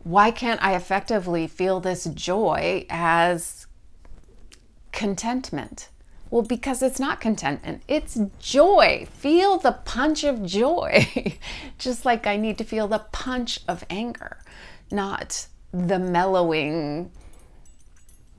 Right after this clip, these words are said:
dissolve of sadness. Like, I need to feel the hit of anger and let that burn off.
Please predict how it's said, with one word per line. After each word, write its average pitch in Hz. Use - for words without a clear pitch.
dissolve -
of 170
sadness. -
Like, -
I 156
need 185
to 208
feel 190
the 175
hit -
of 196
anger 262
and 175
let 202
that 180
burn 202
off. -